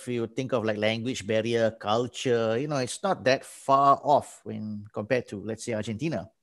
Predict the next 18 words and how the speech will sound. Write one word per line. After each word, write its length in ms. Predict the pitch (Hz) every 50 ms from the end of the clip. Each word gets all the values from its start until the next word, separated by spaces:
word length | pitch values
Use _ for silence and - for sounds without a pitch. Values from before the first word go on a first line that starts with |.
| _ _ _ _ _ _ _ _ _ _ _ _ _ _ _
But 140 | - 151 151
at 160 | 170 170 139
J 140 | 147 180 190
D 120 | 185 170
T, 160 | - 135 127 120
with 120 | 120 113
the 40 | 117
presence 420 | - 131 131 131 131 139 123 -
of 140 | 123 110 -
fellow 400 | - 120 117 120 120 123 117 113
Argentinians 600 | 104 113 113 107 - 123 127 123 113 101 98 95
such 260 | - 107 104 - -
as, 280 | 110 110 107 - - - 107
uh, 240 | 95 92 90 104
Gonzalo 500 | 98 95 104 104 95 107 104 104 104 101
Cabrera, 840 | 101 - 90 95 101 113 117 117 110 110 113 113 110 110 113 113 113 110
Leandro 320 | 101 101 98 98 98 101
Velasquez, 760 | 92 101 101 107 113 - - - 117 110 123 120 - - -